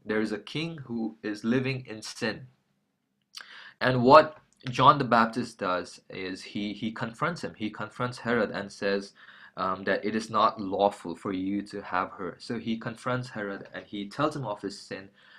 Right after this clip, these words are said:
um, and confronts him with the truth. And it is because of this that Herod is kind of aggravated, and, and Herodias, um,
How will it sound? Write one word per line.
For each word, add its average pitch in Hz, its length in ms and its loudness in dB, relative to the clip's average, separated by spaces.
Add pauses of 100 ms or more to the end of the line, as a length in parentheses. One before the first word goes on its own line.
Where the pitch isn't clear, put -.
(200)
um, 82 400 -4 (720)
and 95 180 -8
confronts 113 400 -6
him 107 80 -10
with 98 120 -6
the 92 80 -6
truth. - 280 -10 (560)
And 127 100 2
it 139 120 6
is 139 140 4
because 131 400 4
of 113 140 4
this 120 400 0
that 98 240 -2
Herod 107 340 0
is 101 100 -4
kind 107 220 -6
of - 160 -12
aggravated, 101 520 2
and, 90 180 -8 (440)
and 101 120 -4
Herodias, 107 800 4
um, 90 560 -4